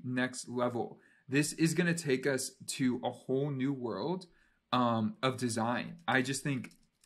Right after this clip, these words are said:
Squarespace is gonna be amazing. Now, I could sit here and design stuff all day and show you, and I will as I get further into this, but here's a couple tips. For new designers, if you're designing your first website,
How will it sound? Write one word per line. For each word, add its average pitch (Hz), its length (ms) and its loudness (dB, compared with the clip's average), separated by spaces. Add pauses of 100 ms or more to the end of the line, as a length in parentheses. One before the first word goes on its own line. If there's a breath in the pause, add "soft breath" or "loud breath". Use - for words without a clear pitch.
Squarespace 147 580 2
is 139 100 -2
gonna 135 160 0
be 127 100 2
amazing. 120 540 0 (260 loud breath)
Now, 143 320 6 (560 soft breath)
I 165 80 12
could 202 180 4
sit 170 140 2
here 190 220 6
and 170 100 4
design 135 380 4
stuff - 260 -2
all 131 140 2
day 131 260 4
and 135 100 -4
show 117 180 0
you, 160 200 2
and 139 180 0
I 131 60 6
will 123 640 0
as 123 140 2
I 117 80 2
get 113 340 -2
further 127 360 4 (100)
into 120 260 -2
this, 170 280 0 (260 loud breath)
but 143 140 4
here's 214 380 4
a 135 60 -4
couple 135 300 0
tips. - 380 -4 (360 soft breath)
For 160 520 4
new 139 260 6
designers, 110 640 2
if 110 180 -4
you're 139 160 6
designing 131 460 0
your 123 100 0
first 120 260 -2
website, 139 520 -2